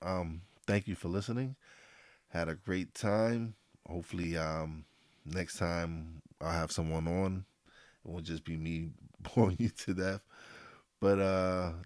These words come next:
definitely thank you for listening. Oh, if you wanna leave comments on certain topics y'all want me to discuss, go ahead, feel free. Uh, what else? Oh, big shout out to my boy Corrado for, for being on Jimmy Kimmel. Oh man, that was an awesome job, Corrado.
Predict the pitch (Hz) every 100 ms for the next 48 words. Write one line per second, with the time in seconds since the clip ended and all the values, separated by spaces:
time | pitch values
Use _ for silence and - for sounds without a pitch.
0 | - - 104 - 101 82 95 87 82 85
1 | 85 82 92 87 87 - - - - -
2 | - 107 87 92 90 90 87 - 92 92
3 | 95 85 87 85 82 78 - - 95 80
4 | - 82 82 78 82 80 82 78 76 73
5 | 73 - 87 95 - - - - 85 82
6 | 85 82 - 85 80 - 92 98 110 -
7 | _ _ - - - - _ - 85 87
8 | 87 90 87 85 80 87 87 80 - -
9 | - - - - 131 90 82 92 - 90
10 | 87 - 85 82 87 85 - 80 85 95
11 | 92 82 - 80 76 - - - - -
12 | - 87 92 92 87 82 85 85 80 110
13 | 120 120 76 - - - - 80 101 80
14 | 92 104 92 82 82 90 82 85 82 95
15 | 110 - 80 76 73 78